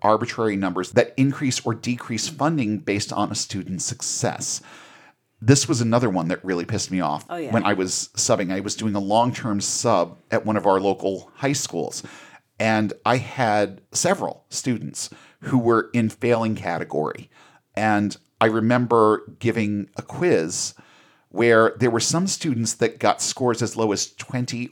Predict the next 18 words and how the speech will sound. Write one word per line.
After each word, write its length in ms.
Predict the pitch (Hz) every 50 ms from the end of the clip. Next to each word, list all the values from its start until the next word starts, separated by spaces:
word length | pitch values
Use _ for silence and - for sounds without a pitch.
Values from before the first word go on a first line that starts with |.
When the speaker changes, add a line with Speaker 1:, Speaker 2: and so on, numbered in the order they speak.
| _ -
Speaker 1:
eighteen, 680 | 120 117 113 - - - - - 117 107 101 101 101 - - - - _ -
and 220 | - 113 104 101 -
twelve 680 | - - - - - 110 80 58 50 - - - - - _ _ _ _ - -
Speaker 2:
Ugh. 80 | 165 - - - _ _ -
Speaker 1:
on 80 | 110 98
this 140 | 98 - -
quiz, 340 | - - 117 90 76 - - - - - -
which 220 | - 120 120 - -
basically 800 | 127 156 160 - - - - 143 127 120 113 117 - - _ _ -
is 480 | 123 120 113 110 107 - - - - -
them 320 | - - 117 123 123 123
saying, 460 | 117 - - 127 110 104 104 101 - _ -
"I 120 | 117 123
didn't 280 | 117 117 113 110 - -
learn 240 | 107 104 101 98
jack 300 | - - 95 95 98 -
Q 220 | - - - 90 87
shit." 580 | - - - - - - 147 127 - - -